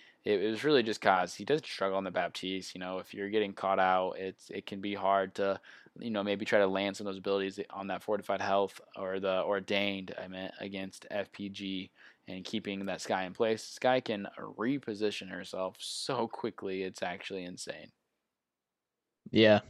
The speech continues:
Speaker 2: and if, uh, if you get Eco blocking out the, the fearsome shade when you're trying to engage slash disengage, disengage, it, it becomes very difficult if you have that captain that can, that can obviously crucible that, so.
Speaker 1: Yeah, for sure.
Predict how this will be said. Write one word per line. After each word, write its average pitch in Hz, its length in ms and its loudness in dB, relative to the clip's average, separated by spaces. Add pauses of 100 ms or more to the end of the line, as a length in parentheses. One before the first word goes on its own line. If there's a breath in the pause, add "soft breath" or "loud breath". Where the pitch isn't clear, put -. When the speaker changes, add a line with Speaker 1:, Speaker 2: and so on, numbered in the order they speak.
(260)
Speaker 2:
and 123 100 10
if, 113 220 6
uh, 110 340 12
if 107 160 6
you 117 80 4
get 123 160 10
Eco 123 300 10
blocking 110 440 8
out 107 180 8
the, 104 220 10
the 104 120 8
fearsome 107 400 6
shade 107 360 8
when 104 100 6
you're 104 100 8
trying 107 240 8
to 98 120 8
engage 101 440 8
slash 104 320 8
disengage, 101 480 6 (260)
disengage, 101 760 6
it, 101 100 4 (120)
it 104 120 2
becomes 104 360 2
very 104 240 8
difficult 98 640 4
if 95 200 2
you 95 160 4
have 92 200 8
that 92 200 6
captain 101 300 4
that 95 160 0
can, 95 280 -2 (140)
that 101 240 4
can 95 400 -2
obviously 101 400 2
crucible 87 460 -2
that, 90 240 0
so. 98 280 2 (460)
Speaker 1:
Yeah, 55 360 -8
for - 160 -18
sure. 58 380 -8